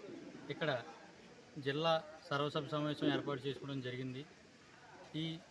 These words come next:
సందర్భంగా కార్మికుల సమస్యల-, సమస్యలపై పలు విషయాలు చర్చించడం జరిగింది. ముఖ్యంగా ఏదైతే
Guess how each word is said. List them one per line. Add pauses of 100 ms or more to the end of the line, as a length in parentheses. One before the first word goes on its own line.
సందర్భంగా (460)
కార్మికుల (520)
సమస్యల-, (260)
సమస్యలపై (240)
పలు
విషయాలు (420)
చర్చించడం
జరిగింది. (720)
ముఖ్యంగా (300)
ఏదైతే